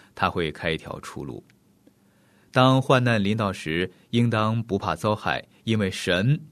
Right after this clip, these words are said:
他跟我们同在。好，马可福音十三章二十二到二十三节经文记载，主耶稣说：“因为假基督、假先知将要起来，显神迹奇事，倘若能行，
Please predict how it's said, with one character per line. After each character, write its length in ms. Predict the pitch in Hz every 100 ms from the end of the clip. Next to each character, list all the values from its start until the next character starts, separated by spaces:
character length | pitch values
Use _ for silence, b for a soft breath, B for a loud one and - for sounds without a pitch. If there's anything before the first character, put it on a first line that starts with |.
| -
他 160 | -
跟 180 | 87 92
我 80 | 80
们 120 | 64
同 180 | - -
在。 140 | 71 - - - _ _ _ _ _ _ _ _ _ _ _ -
好， 140 | - b b b b b
马 120 | 120
可 140 | 123 117
福 140 | 117
音 180 | 120 123
十 160 | 123 117
三 180 | 127 123
章 300 | 127 127 127
二 180 | 147 127
十 120 | 123
二 200 | 127 104
到 160 | 107 104
二 180 | 117
十 80 | 107
三 220 | 107 131
节 380 | 123 73 71 101 - _ _ -
经 140 | 113
文 120 | 101
记 140 | 101 90
载， 180 | 82
主 140 | 80 73
耶 60 |
稣 160 | 71 76
说 280 | 80 69 64 _ _ b b b
：“因 120 | 180
为 160 | 202 180
假 280 | - 95 104
基 180 | 151
督、 200 | 151 156
假 280 | 156 104 87
先 300 | 92 156 151
知 200 | 143 151
将 160 | 135 135
要 140 | 120
起 180 | - -
来， 360 | 73 78 95 110 B B
显 320 | - 110 101
神 200 | 104 98
迹 160 | 127 104
奇 320 | - - 82
事， 300 | 120 101 - - _ _ _ -
倘 200 | 143 160
若 200 | 226 143
能 160 | 120
行， 360 | 135 85 98